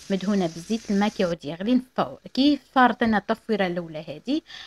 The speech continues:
راح نقلبها، يعني في الكسكاس ما تحتاج انك تقلبها في قصعه ولا،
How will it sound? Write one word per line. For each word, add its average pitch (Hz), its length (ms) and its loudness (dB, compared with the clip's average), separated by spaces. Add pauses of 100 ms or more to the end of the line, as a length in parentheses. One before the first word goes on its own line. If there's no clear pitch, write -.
(180)
راح 254 200 4
نقلبها، 220 640 2
يعني 269 240 4
في 285 120 -6
الكسكاس 233 520 -2
ما 220 100 0
تحتاج - 520 -6
انك 202 240 -2
تقلبها 185 500 0
في 196 80 -4
قصعه 165 380 -6
ولا، - 360 0